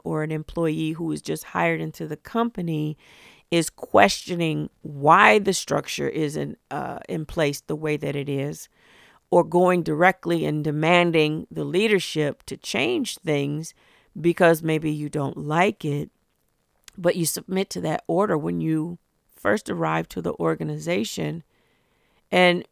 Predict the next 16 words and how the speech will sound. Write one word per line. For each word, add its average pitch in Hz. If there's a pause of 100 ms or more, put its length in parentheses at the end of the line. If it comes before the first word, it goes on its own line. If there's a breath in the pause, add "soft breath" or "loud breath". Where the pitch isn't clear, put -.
maybe 190
you 202
just 196
simply 185
ask 202
the 165
question, 156 (420 soft breath)
"Well, 185
why 214
is 294
it 254
structured -
this 180
way?" 165
Or, 165
"How 208